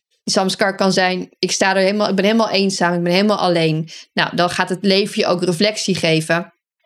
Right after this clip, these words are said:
Gaat het leven je ook laten zien, ja, dat klopt.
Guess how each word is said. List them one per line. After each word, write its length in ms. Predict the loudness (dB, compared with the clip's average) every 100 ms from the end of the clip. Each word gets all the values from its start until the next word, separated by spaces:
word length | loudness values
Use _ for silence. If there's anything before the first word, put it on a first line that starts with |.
| _ -20
Gaat 260 | -6 -4 -2
het 120 | 0
leven 280 | 0 0 0
je 100 | 0
ook 100 | 2
laten 280 | 0 0 -2
zien, 280 | 0 0
ja, 140 | 0 -2
dat 120 | -4
klopt. 720 | -2 -2 -2 -12 -14 -18 -20